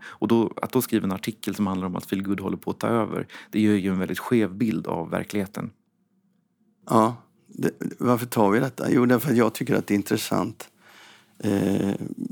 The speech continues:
Speaker 2: vad man säger om samtiden, vem som, mm, försöker så att säga berätta hur vi har det, det som påverkar vårt tänkande.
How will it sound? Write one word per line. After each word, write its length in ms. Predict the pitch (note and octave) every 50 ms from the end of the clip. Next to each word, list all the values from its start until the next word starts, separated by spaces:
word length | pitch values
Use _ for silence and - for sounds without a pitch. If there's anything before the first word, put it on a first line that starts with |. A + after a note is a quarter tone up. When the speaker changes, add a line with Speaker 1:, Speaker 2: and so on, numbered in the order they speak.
| - - - - -
Speaker 2:
vad 280 | - G2+ A2 A#2 B2 A#2+
man 100 | A#2+ A#2+
säger 460 | - - C3 G#2+ G#2 G#2+ A#2+ B2+ C3+
om 140 | A#2+ A2 G#2+
samtiden, 480 | - - G#2+ G#2 - - F#2 G2 G#2+
vem 240 | G2+ B2 A#2 A2+ A2+
som, 420 | A2 - - G2 G2+ G2+ G2 G2 E2+ _ _ _ _ _ _ _ _ _ _ _ _ _ - - - _ -
mm, 440 | - - - - G1+ G1+ G1+ - -
försöker 640 | - - - - - A#2 G2 F#2+ - - G2+ G#2 G2+
så 140 | - - G2
att 120 | G2 F#2+
säga 640 | - - G#2+ G2+ G2 F#2+ G2+ G#2+ G#2+ G#2 A2 B2+ B2 G#2+ G#2+ - - - - - - _ - _ _ _ _ _ D3 D3+ - - - - - _ _ _ _ _ _ - - - -
berätta 640 | G#2+ G#2 G#2+ G#2+ G2+ _ - - A2 C3 C3+ A#2+ - - - - - - _ -
hur 120 | A#2 A2
vi 80 | A2 A2+
har 220 | A2 G#2 G2+ C#3
det, 220 | - A#2 A#2+ - A2+ - _ _ _ _ _ _ _ _ _ _ _ _ _ -
det 60 | G2+
som 160 | - B2 A2
påverkar 680 | - - B2+ A2 A2 G#2+ G#2+ - - G#2+ G#2+ - - F#2+
vårt 180 | G#2 A2 -
tänkande. 480 | - G#2+ G#2 G2+ - - - - -